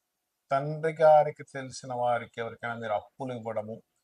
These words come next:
ఇటువంటి విషయాల్లో కాస్త జాగ్రత్తగా ఉండండి. అయితే పంచమంలో అధిక గ్రహాల ముందు కాస్త సినిమా ఫీల్డ్, కళారంగాల్లో ఉండేటువంటి వారికి,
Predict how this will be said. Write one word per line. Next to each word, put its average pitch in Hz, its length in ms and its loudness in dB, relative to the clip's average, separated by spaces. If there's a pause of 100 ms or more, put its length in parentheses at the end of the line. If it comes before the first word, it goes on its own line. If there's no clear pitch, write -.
(380)
ఇటువంటి 127 360 -6
విషయాల్లో 117 720 -4
కాస్త - 400 -10
జాగ్రత్తగా 58 540 -10
ఉండండి. - 380 -16
అయితే 127 200 -10
పంచమంలో 127 560 -6
అధిక 117 240 -4
గ్రహాల 110 400 -4
ముందు 110 300 -18 (120)
కాస్త - 420 -6 (520)
సినిమా 127 480 -2
ఫీల్డ్, 120 380 -12
కళారంగాల్లో 117 760 -2
ఉండేటువంటి 110 600 -14
వారికి, 110 600 -10